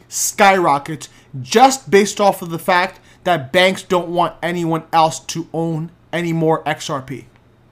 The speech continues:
They don't. Ladies and gentlemen, congratulations. We are part of the zero point zero zero three percent of people in this world that hold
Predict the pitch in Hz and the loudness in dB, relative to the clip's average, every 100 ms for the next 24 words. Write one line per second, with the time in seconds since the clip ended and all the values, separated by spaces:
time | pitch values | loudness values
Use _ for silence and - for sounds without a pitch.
0 | _ _ _ _ _ 208 190 143 - _ | _ _ _ _ _ 4 4 2 -4 _
1 | _ _ _ _ _ _ _ _ _ _ | _ _ _ _ _ _ _ _ _ _
2 | _ _ _ _ _ _ _ _ _ _ | _ _ _ _ _ _ _ _ _ _
3 | _ _ _ _ _ _ - 185 220 247 | _ _ _ _ _ _ -2 2 6 4
4 | 240 208 214 220 214 208 185 175 175 185 | 4 4 4 2 -2 -4 -2 2 4 4
5 | 190 175 165 175 170 - _ _ _ _ | 2 0 -2 -6 -10 -14 _ _ _ _
6 | _ - 190 214 214 214 202 202 180 151 | _ -4 4 6 6 6 4 4 -4 -4
7 | 175 139 175 190 190 196 185 - _ - | -6 0 2 2 2 -4 -4 -8 _ -10
8 | 131 185 196 190 160 180 180 170 - 180 | -2 4 4 4 2 0 0 -2 0 0
9 | 175 175 - 175 160 - _ _ _ _ | 0 -6 -4 -6 -6 -12 _ _ _ _
10 | _ - 196 202 233 220 160 127 - _ | _ 2 4 4 0 0 -2 -8 -10 _
11 | - 226 233 254 240 254 180 - - _ | 2 4 6 4 4 4 4 0 -14 _
12 | _ _ _ _ _ _ _ _ _ _ | _ _ _ _ _ _ _ _ _ _
13 | _ - 190 165 202 196 196 | _ -2 -2 0 6 6 6